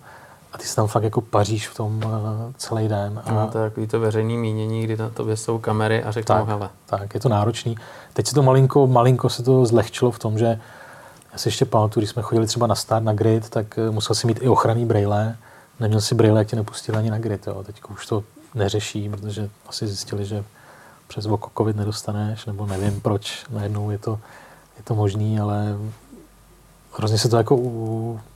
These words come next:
Speaker 1: ne uvolnilo, ale je to, teď je to malinko lepší, než, než to bylo třeba úplně na tom začátku, ale není to nic, není to nic příjemného, no.
Speaker 2: Hmm.
Speaker 1: Není to nic, ehm,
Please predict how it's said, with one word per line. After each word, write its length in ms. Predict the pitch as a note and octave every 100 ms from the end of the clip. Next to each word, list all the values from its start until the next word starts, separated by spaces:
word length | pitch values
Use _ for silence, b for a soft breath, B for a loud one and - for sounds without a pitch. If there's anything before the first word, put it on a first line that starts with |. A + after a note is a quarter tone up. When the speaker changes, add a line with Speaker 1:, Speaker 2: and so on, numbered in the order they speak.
| - A#2+
Speaker 1:
ne 120 | A#2+
uvolnilo, 540 | G#2 G#2+ G#2+ G#2+ A2+
ale 160 | A2 A2
je 80 | A2
to, 140 | A#2+
teď 240 | A#2 A2+
je 60 | A#2
to 80 | B2+
malinko 360 | G#2+ A2 A2
lepší, 360 | A#2+ - - A#2
než, 260 | G#2+ - - B B B
než 120 | A2 -
to 100 | G#2+
bylo 160 | A2
třeba 180 | - A2+
úplně 220 | G#2+ A2+
na 80 | G#2+
tom 140 | A#2+
začátku, 540 | G#2 - G#2+ G#2 - A2
ale 160 | A2+
není 220 | A2 A2 G#2+
to 120 | C3
nic, 300 | A#2+ A2 - B B B -
není 100 | A2
to 100 | B2+
nic 100 | A2+
příjemného, 460 | - G#2+ G#2 G2
no. 140 | F#2+ F#2 B2+
Speaker 2:
Hmm. 200 | A#2+ A2 A2 -
Speaker 1:
Není 120 | G2+
to 120 | G#2 G#2+
nic, 420 | G#2 G#2+ - -
ehm, 420 | G#2+ G#2+ G#2+ G#2+